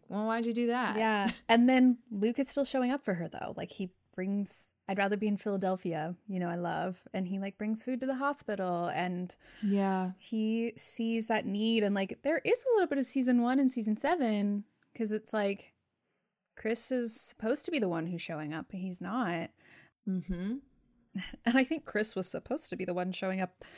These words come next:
Speaker 2: for the last sixteen years of her daughter's life in season one. He wasn't.
Speaker 1: Yeah, he was not.
Speaker 2: But then
Speaker 1: He
Speaker 2: I,
Speaker 1: was not.
Speaker 2: I think that kind of ends after the divorce is kind of, like, initiated between the two of them, because it's when
Speaker 1: Yeah.
Speaker 2: she starts, like,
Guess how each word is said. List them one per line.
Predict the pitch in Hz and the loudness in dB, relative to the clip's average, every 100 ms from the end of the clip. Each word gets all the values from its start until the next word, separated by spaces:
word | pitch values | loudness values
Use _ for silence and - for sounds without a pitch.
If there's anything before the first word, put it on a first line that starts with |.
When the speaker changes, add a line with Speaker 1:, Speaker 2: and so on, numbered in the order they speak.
| - - | -20 -16
Speaker 2:
for | - 196 | -6 -4
the | 185 | 0
last | 180 185 | 0 0
sixteen | - - - 196 | -2 -4 -6 -6
years | 190 185 175 | -4 -4 -4
of | 175 | -6
her | 180 | -4
daughter's | 170 170 175 | -4 -6 -4
life | 240 220 | -2 -2
in | |
season | 190 180 175 | -6 -6 -4
one. | 247 240 185 | -2 -2 -2
He | 175 196 | -4 -4
wasn't. | 160 156 - 175 196 | -6 -6 -6 0 4
Speaker 1:
Yeah, | 196 226 269 - - - - | 4 2 0 -4 -14 -20 -8
he | - 190 | -4 -2
was | 190 180 | 0 -2
not. | 196 226 - - - | -2 -4 -6 -12 -8
Speaker 2:
But | 269 269 | -2 2
then | 311 | 2
Speaker 1:
He | 202 | 2
Speaker 2:
I, | |
Speaker 1:
was | 185 180 | 0 -4
not. | 190 214 | -2 0
Speaker 2:
I | |
think | 294 320 330 | 2 2 2
that | 381 | 0
kind | - 339 320 | 2 2 2
of | 302 - - | -2 -4 -2
ends | 214 220 220 220 208 - - - | 0 2 2 2 2 0 -2 0
after | 208 - 214 180 _ _ _ - | 0 0 -4 -4 _ _ _ -2
the | 180 160 147 - - | 0 0 -2 -6 -12
divorce | 170 151 - 170 - | -8 -6 -4 -4 -4
is | - | -6
kind | - - - | -6 -8 -10
of, | - | -10
like, | - - - - _ _ _ _ _ _ _ - | -10 -12 -12 -20 _ _ _ _ _ _ _ -6
initiated | 185 165 - 156 139 - 165 185 | -6 -4 -6 -6 -8 -8 -10 -8
between | 185 190 185 | -8 -6 -6
the | |
two | 175 185 | -6 -4
of | 185 190 | -2 -2
them, | 214 226 220 | 0 0 0
because | 208 196 180 | -2 -2 -4
it's | 185 - - | -2 0 0
when | 208 196 | 2 2
Speaker 1:
Yeah. | 165 | 2
Speaker 2:
she | 185 | 0
starts, | - 185 - - | -4 -4 -6 -4
like, | 202 | -4